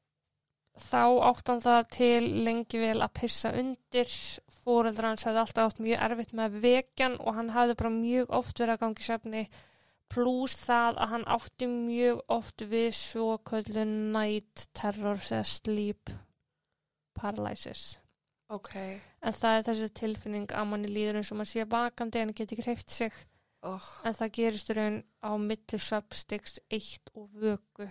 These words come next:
Speaker 1: og getur verið alveg ofboðslega íþyngjandi að þurfa að eiga við.
Speaker 2: Já.
Speaker 1: Til lengdar, þetta er alveg, þetta er víst alveg hræðilegt, sko. En sko, að ganga í svefni, þessu er lýst sem ósjálfráð viðbrögð eða athöfn líkamanns.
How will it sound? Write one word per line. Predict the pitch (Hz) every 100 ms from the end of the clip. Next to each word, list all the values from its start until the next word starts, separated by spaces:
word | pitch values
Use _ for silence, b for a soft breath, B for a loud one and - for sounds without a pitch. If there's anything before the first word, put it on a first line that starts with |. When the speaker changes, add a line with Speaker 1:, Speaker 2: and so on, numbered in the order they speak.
| 208
Speaker 1:
og | 226 202
getur | 214 214
verið | 214 214
alveg | 214 - 226
ofboðslega | 220 214 - 208 214 220
íþyngjandi | 208 214 208 208 208
að | 208
þurfa | 214
að | 220
eiga | 214 208
við. | 208 - - _ _ _ 262
Speaker 2:
Já. |
Speaker 1:
Til | 208
lengdar, | 208 208 214 208
þetta | 208
er |
alveg, | 208 214
þetta | 202 208
er |
víst | 214 -
alveg | 214 208
hræðilegt, | 226 254 214 196 -
sko. | - - _ _ _ _ _ _ _ b b
En | 233 240
sko, | -
að | 240 233 240
ganga | 254 262 262
í |
svefni, | 262 247 - 208 208 214
þessu | - 247 - 247
er | 226
lýst | 254 - -
sem | - 240
ósjálfráð | - 240 247 262 - - 240 240 233 233
viðbrögð | 226 220 _ 220 214 -
eða | 214
athöfn | - 214 - 208 208
líkamanns. | 202 180 196 -